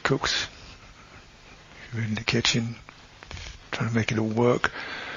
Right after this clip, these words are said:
Um, so let's be very allowing on the punctuality level of it. Okay, I think that sort of summarises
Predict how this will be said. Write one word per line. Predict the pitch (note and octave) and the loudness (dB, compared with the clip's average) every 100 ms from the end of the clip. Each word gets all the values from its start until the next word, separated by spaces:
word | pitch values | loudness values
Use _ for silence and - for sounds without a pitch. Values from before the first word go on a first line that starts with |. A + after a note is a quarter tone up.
| - - - - | -10 -12 -8 -2
Um, | A#2+ A2 A2 A#2+ C3+ - | 2 2 0 -4 -10 -6
so | - A#2 A2 | -2 2 2
let's | A2 A#2 | 2 0
be | - A#2+ | 0 2
very | G#2 A2 A2 G#2+ - - - - - - - - - - - - | 6 6 6 2 -4 -12 -12 -12 -14 -16 -18 -20 -20 -20 -4 4
allowing | A#2+ A2+ A#2+ A#2 A#2 - - - - - - - - | 6 8 6 6 2 -4 -10 -16 -20 -20 -20 -16 -4
on | C3 B2+ A2+ | -2 0 2
the | A2 - - - - - - - - - | 2 0 -10 -16 -14 -14 -14 -14 -12 -6
punctuality | - A#2+ - - A#2 A2+ - A2+ | 0 2 2 6 6 6 4 6
level | G#2 G#2 A2 | 6 4 2
of | G#2+ A2 | 2 2
it. | G2+ - - - - - - - - - - - - - F3+ | -2 -6 -20 -20 -20 -20 -20 -20 -20 -20 -20 -20 -20 -8 -2
Okay, | D#3+ - D3+ A#2+ C#3 - - - - - | 0 2 4 4 2 -2 -6 -14 -6 -2
I | C#3+ | 0
think | F3+ C#3 | 2 2
that | A2+ - | 2 0
sort | - - B2+ B2 | 0 2 2 0
of | A2+ - - - - - - - - - - - - | -2 -8 -12 -16 -18 -20 -20 -20 -18 -18 -18 -12 -6
summarises | - C#3+ C3 C3 C3+ C3+ B2 C3+ B2 - | -2 0 2 2 4 4 4 4 2 -2